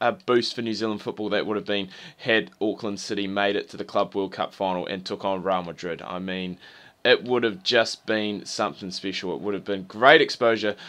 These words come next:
uh, for the game in New Zealand. Great exposure, I guess, for the Phoenix, um, playing in the A-League, and just exposure for, I guess, New Zealand and Australian football as a whole.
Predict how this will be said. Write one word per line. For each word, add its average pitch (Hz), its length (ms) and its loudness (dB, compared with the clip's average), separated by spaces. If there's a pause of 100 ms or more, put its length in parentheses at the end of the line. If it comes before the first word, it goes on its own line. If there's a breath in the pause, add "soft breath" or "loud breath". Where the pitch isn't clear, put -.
(160 loud breath)
uh, 101 160 4
for - 160 -6
the 98 80 -2
game 98 340 -2
in 98 140 -4
New 95 80 -6
Zealand. 98 320 -6
Great 123 180 6
exposure, 110 400 0
I 107 80 2
guess, 120 220 -4
for - 100 -8
the 101 60 -2
Phoenix, 131 560 0 (300 loud breath)
um, 101 320 0
playing 107 640 -2
in 107 300 -4
the 95 280 -4
A-League, 107 500 0
and 110 180 -2
just 160 240 -2
exposure 120 500 2
for, 104 300 -2
I 104 120 2
guess, 107 260 -6
New 101 140 -6
Zealand 101 260 -2
and 95 100 -2
Australian 95 440 -4
football 92 340 -6
as 87 140 -4
a - 20 -8
whole. 85 340 -8